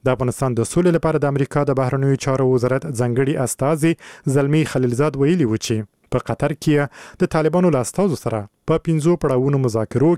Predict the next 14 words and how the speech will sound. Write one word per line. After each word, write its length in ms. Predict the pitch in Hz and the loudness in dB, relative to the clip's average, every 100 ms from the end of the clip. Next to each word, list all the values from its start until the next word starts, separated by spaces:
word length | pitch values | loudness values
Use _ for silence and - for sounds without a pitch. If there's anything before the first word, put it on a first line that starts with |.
| - | 0
کې 440 | 156 - - - | -2 -4 -20 -4
د 100 | 156 | 0
دوو 160 | 165 190 | 2 2
موضوعاتو 520 | 160 127 117 131 147 131 | 2 2 2 0 0 -2
پر 120 | 127 117 | -2 -2
مسودې 460 | - 113 110 117 131 - 123 | -2 -2 0 0 -2 -4 -2
موافقه 420 | 120 - 123 151 127 - | 0 -2 -2 -2 -2 -2
کړې 180 | 110 110 | -2 0
ده. 60 | 123 120 _ - - - 151 | 0 -2 _ -20 -20 -4 0
یو 80 | 180 160 | 2 2
له 60 | 123 | 0
افغانستانه 560 | 123 113 - 175 170 151 - - - | -2 -4 -2 0 2 0 -6 -20 -2
د 80 | 156 | 0
بهرنیو 400 | 156 127 160 180 | 2 0 0 0